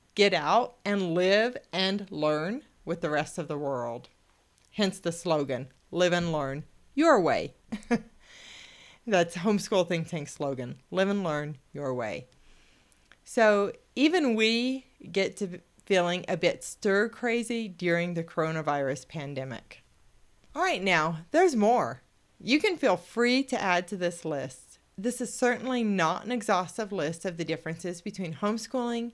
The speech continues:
and doing public or private or charter school at home. However, I hope it sheds some light on the differences between true homeschooling and school at home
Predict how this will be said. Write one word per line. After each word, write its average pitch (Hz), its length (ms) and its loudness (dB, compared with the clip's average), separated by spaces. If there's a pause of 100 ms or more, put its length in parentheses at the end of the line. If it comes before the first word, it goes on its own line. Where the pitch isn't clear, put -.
(100)
and 180 120 -4
doing 156 220 -4
public 247 600 0
or 170 100 0
private 226 560 4 (100)
or 170 160 2
charter 214 520 0
school 151 580 -4 (220)
at 170 240 2
home. 160 400 -6 (420)
However, 269 640 6 (220)
I 214 100 2
hope 214 320 0
it 330 160 -6
sheds 208 480 -2
some 190 180 -4
light 175 540 -2
on 190 140 -2
the 170 80 0
differences 254 840 -4 (140)
between 196 380 -4
true 269 380 -2
homeschooling 247 760 -4 (100)
and 220 220 0
school 208 360 0
at 208 100 -6
home 170 420 -2